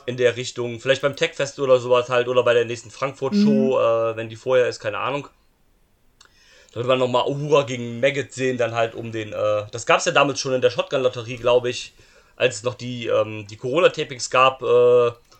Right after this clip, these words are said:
Speaker 1: als
Speaker 2: Ja.
Speaker 1: Ahura Champion war. Ich glaub, da war's sogar ein Draw oder sowas.
Speaker 2: Genau.
Speaker 1: Time Limit, äh, also kann man gut dann nochmal machen, dadurch, dass die jetzt ja auch kein, äh, offiziell ja kein Team mehr sind. Machst du beide nochmal gegeneinander, äh, würde ich begrüßen tatsächlich.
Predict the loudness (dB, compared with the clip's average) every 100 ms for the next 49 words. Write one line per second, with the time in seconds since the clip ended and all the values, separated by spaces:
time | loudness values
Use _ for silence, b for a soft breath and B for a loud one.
0 | _ -6 0 2 2 0 -2 -6 -2 -2
1 | -2 -4 _ _ _ _ _ _ _ _
2 | -2 2 2 2 2 2 0 2 6 6
3 | 2 0 0 -2 -4 -12 _ _ _ _
4 | _ _ _ _ _ _ -8 -4 -4 -2
5 | -2 -2 -2 -4 0 0 0 -4 b b
6 | b b b _ -10 -2 4 4 2 -6
7 | 0 2 2 0 -2 0 2 2 0 -4
8 | -6 0 -2 0 -2 -2 -8 -18 -10 -8
9 | -8 -2 -2 0 -4 -4 -4 -4 -2 0
10 | 2 0 -6 -8 -2 -2 0 -4 -6 _
11 | _ _ _ _ _ _ _ _ _ _
12 | _ _ _ _ _ _ -4 -4 4 4
13 | 4 0 -2 -4 -4 -2 2 4 6 6
14 | 4 4 -6 -6 -12 -10 -10 -10 -12 -8
15 | -8 -6 -10